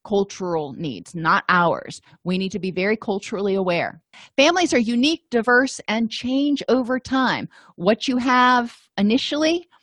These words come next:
may change over the first three, six months, or maybe if this is a longer term thing, you're obviously gonna potentially have a lot of changes. Uh,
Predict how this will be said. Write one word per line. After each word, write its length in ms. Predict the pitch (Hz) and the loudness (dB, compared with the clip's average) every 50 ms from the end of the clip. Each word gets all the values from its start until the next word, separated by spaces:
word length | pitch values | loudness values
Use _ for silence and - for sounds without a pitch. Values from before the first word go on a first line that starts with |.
| _ _ _ - | _ _ _ -4
may 380 | - 190 202 202 196 214 240 262 | 0 4 4 6 6 4 2 0
change 760 | - - - - 311 381 415 381 226 185 - - 160 - - - - | -2 -4 -2 0 0 0 0 -2 -6 -6 -8 -10 -12 -14 -8 -2 2
over 520 | 180 196 202 202 220 220 214 208 208 202 | 4 4 4 4 2 2 2 2 0 0
the 120 | 185 190 190 | -2 -4 -4
first 420 | - 220 208 208 214 - - - | -2 0 0 0 -2 -4 -8 -8
three, 240 | - 196 202 214 220 | -4 -2 -2 -2 -2
six 360 | - - 214 214 - - - | -4 -6 -6 -8 -6 -4 -2
months, 420 | 208 196 202 220 233 185 - - - - | -2 0 0 -2 -4 -6 -10 -12 -6 -2
or 180 | 175 185 185 | 0 0 0
maybe 380 | 185 175 180 202 185 208 214 208 | 0 -2 -2 -2 -2 -2 -2 -2
if 80 | 196 | -2
this 180 | - 208 196 - | -4 -6 -8 -8
is 60 | 190 | -6
a 100 | 202 196 | -6 -6
longer 800 | 160 160 156 160 170 180 196 208 214 202 208 208 208 202 202 202 _ _ _ _ _ - | -6 -4 -2 0 2 2 2 0 -2 0 0 0 0 0 -2 -4 _ _ _ _ _ -8
term 340 | - 233 208 202 196 190 185 | -4 -4 -2 -2 -2 -4 -4
thing, 440 | - 226 226 220 202 196 214 262 - _ _ _ _ _ _ _ | -2 0 0 0 0 0 -2 -4 -6 _ _ _ _ _ _ _
you're 280 | - 202 233 226 214 - - | -4 2 4 4 4 6 6
obviously 760 | 196 220 247 240 262 220 220 - - - 202 190 190 190 - _ _ _ - 196 | 6 6 4 4 4 2 0 0 -2 -4 -2 -2 -2 -4 -8 _ _ _ -6 -2
gonna 160 | 226 202 196 | -2 -2 0
potentially 800 | - 226 - - 240 196 196 - - 196 190 185 180 185 185 - _ | -2 -4 -2 -2 -2 -2 -2 -2 -4 -2 -2 -2 -2 -2 -4 -8 _
have 480 | 208 208 220 208 196 190 185 180 190 - - | -6 -2 2 4 4 4 4 2 0 -2 -2
a 60 | 214 | 0
lot 280 | 214 190 190 226 285 302 | 4 6 6 6 6 4
of 140 | 208 - - | 0 -2 -4
changes. 600 | - 220 160 143 139 - - - - - - - - - - - - _ - | -4 -2 -2 -2 -4 -6 -8 -10 -12 -12 -14 -14 -16 -20 -20 -20 -20 _ -10
Uh, 120 | - - | -10 -10